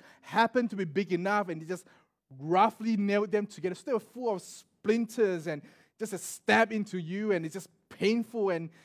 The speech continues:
he's just been whipped on the back, Jesus, and he's carrying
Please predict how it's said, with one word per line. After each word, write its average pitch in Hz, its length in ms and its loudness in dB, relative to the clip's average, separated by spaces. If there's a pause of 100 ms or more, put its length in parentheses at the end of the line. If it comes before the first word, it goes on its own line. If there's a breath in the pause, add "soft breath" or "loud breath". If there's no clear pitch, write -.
(180 soft breath)
he's 285 180 0
just 311 220 0
been 185 360 0
whipped 240 280 0
on 208 140 -2
the 175 80 -2
back, 220 560 0
Jesus, 185 460 -4
and 170 120 -10
he's 180 200 -8 (240)
carrying 240 760 2